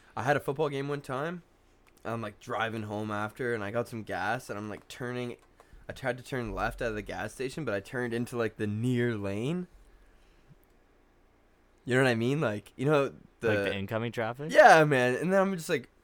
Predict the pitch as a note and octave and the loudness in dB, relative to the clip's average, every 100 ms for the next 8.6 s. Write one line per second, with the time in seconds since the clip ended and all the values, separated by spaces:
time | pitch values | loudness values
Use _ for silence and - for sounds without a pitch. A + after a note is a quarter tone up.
0 | _ _ C#3+ F3+ G#3 G3+ C3+ A#2+ - - | _ _ -2 -2 0 0 0 -2 -12 -6
1 | A#2+ B2 F3+ A3+ - _ - - _ _ | -4 0 -2 -4 -8 _ -20 -20 _ _
2 | _ - - _ - A2+ G#2+ G#2+ - B2 | _ -20 -20 _ -6 -2 -2 -2 -2 -2
3 | B2+ B2 B2+ G#2 G#2 G2 G#2 G2+ G2+ - | 0 0 0 -2 -4 -4 -4 -4 -6 -8
4 | - E2+ - - - - - - _ - | -10 -10 -12 -14 -20 -20 -20 -20 _ -20
5 | _ G#2+ G#2 - F#2 G#2 G2+ G2 F#2+ F#2+ | _ -10 -8 -6 -6 -6 -6 -6 -8 -8
6 | G2+ - G#2 G2 G2 G2+ G#2 F2+ - - | -10 -10 -6 -2 -2 -4 -6 -8 -8 -12
7 | - - F2 G#2+ - A#2 G#2+ A2+ C3+ B2+ | -14 -8 -4 -4 -4 -6 -2 -4 -4 -6
8 | G2+ G#2 G#2 G#2 G2 | -6 -6 -8 -6 -6